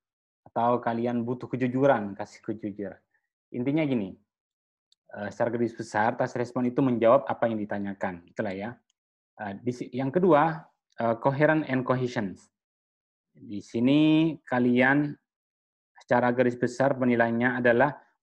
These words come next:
bagaimana seandainya kalian menjawab de-, pertanyaan, seb-, satu pertanyaan itu dalam empat paragraf,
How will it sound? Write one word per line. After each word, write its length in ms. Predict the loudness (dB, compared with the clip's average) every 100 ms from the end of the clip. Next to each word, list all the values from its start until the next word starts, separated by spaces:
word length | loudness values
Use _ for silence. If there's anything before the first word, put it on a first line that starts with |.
| 2
bagaimana 560 | 4 6 4 2 2
seandainya 560 | 0 0 2 4 4 0
kalian 480 | 0 0 0 0 -2
menjawab 560 | 0 4 4 4 2
de-, 160 | -2 -4 _ _ _ -2
pertanyaan, 800 | -2 0 0 0 -2 -4 -4 -4
seb-, 160 | -6
satu 320 | -6 -4 -4 -4
pertanyaan 400 | -2 -2 0 -2
itu 160 | 0
dalam 400 | 2 2 2 -2
empat 240 | -2 -2 0
paragraf, 560 | 0 0 2 2 2